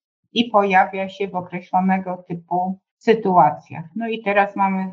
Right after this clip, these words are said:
ten drugi człon, kryzysowa,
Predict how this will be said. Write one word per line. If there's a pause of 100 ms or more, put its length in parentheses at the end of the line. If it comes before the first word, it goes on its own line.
(260)
ten
drugi
człon,
kryzysowa,